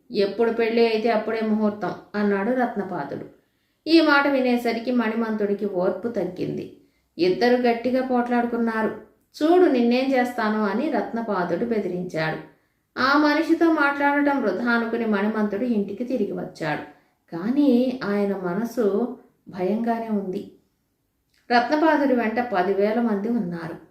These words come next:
వాళ్ళు తన ఇంటి మీద పడి ఏం అఘాయిత్యం చేస్తారో అని భయపడ్డాడు. తన మామగారు ఈ విధంగా విచారంగా కూర్చోవటం చిత్రభానుడికి ఆశ్చర్యం అనిపించింది. మణిమంతుడు భయపడ్డట్టే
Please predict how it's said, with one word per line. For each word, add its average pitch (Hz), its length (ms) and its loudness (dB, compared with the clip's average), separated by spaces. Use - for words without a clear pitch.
వాళ్ళు 208 360 0
తన 269 220 0
ఇంటి 247 260 2
మీద 247 280 -2
పడి 233 300 -2
ఏం 233 240 0
అఘాయిత్యం 233 640 -4
చేస్తారో 202 560 -2
అని 196 200 -2
భయపడ్డాడు. - 720 -8
తన 294 160 4
మామగారు 269 1000 2
ఈ 254 100 -4
విధంగా 240 800 0
విచారంగా 247 580 0
కూర్చోవటం 220 840 -4
చిత్రభానుడికి 208 800 -4
ఆశ్చర్యం 202 600 -4
అనిపించింది. 180 800 -6
మణిమంతుడు 311 640 2
భయపడ్డట్టే 240 1080 -2